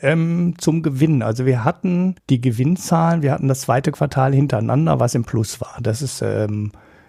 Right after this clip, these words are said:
nicht die Frage. Das geben die Zahlen alle her. Es, man muss dazu wissen, es gibt immer, in Amerika gibt's so Buchhaltungsrichtlinien, die nennt man gap, also G A A P. Ich weiß gar nicht, ob man das im Englischen dann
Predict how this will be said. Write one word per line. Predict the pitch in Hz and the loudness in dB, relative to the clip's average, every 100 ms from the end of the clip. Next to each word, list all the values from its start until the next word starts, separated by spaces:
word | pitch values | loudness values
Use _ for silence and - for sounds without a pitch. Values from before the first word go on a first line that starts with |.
| _ | _
nicht | - 123 - | 0 0 -2
die | |
Frage. | 110 135 123 185 220 220 - | -4 0 0 2 0 -2 0
Das | 131 - - - - | 0 -2 -10 -14 -10
geben | 127 113 135 135 | -4 0 0 0
die | 117 | -2
Zahlen | 120 120 123 120 | -2 0 2 0
alle | 120 127 139 | 0 2 4
her. | 147 151 202 - _ - | 4 2 -2 -6 _ -8
Es, | 127 | 0
man | 139 147 147 | 4 4 4
muss | 165 | 2
dazu | 156 131 135 117 | 0 0 0 0
wissen, | 170 165 143 | 0 -2 -2
es | 135 - | -4 -4
gibt | 165 - | -8 -2
immer, | 143 156 156 170 - | 0 2 2 0 0
in | 127 123 | 0 0
Amerika | 123 131 156 - | 0 0 -2 -4
gibt's | 117 - | -6 -2
so | 131 | -2
Buchhaltungsrichtlinien, | 107 135 135 143 143 143 - - 156 - 143 143 147 147 160 - - - - - - _ - | 0 -2 -2 0 0 -2 -8 -6 -6 -4 -2 2 4 4 2 -2 -20 -20 -20 -20 -20 _ -2
die | 123 123 | 2 2
nennt | 117 131 | 2 2
man | 120 113 | 2 2
gap, | 107 107 95 - - | 2 2 0 -2 -4
also | 107 104 104 104 | -2 0 -2 0
G | 113 123 | 0 2
A | 110 110 104 | 2 2 2
A | 101 | -2
P. | - 143 165 156 | 0 2 2 0
Ich | 143 - | -2 0
weiß | 120 | 0
gar | 117 | 2
nicht, | 113 - | 0 0
ob | 117 - | -4 -2
man | 107 | 0
das | 104 110 - | 0 -2 -4
im | 107 | -4
Englischen | 117 107 107 - 110 | -2 0 0 0 -2
dann | 104 101 110 | 0 -2 -2